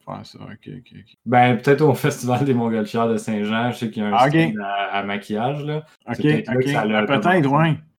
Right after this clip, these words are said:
Speaker 1: Peut-être, peut-être. Puis c'est le... puis tu sais, c'est la coupe.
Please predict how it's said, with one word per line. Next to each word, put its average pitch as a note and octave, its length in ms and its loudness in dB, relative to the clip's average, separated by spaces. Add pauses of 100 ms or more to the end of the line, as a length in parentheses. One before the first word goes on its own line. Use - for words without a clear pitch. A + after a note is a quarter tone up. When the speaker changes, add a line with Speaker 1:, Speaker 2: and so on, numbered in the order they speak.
(480)
Speaker 1:
Peut-être, B2 380 -8 (160)
peut-être. B2 320 -4
Puis C3 100 -4
c'est F3 140 8
le... E3+ 180 4
puis D#3+ 160 6
tu F#3+ 100 6 (100)
sais, A#3+ 120 -4 (300)
c'est - 160 2
la D#3+ 160 6
coupe. A3+ 380 4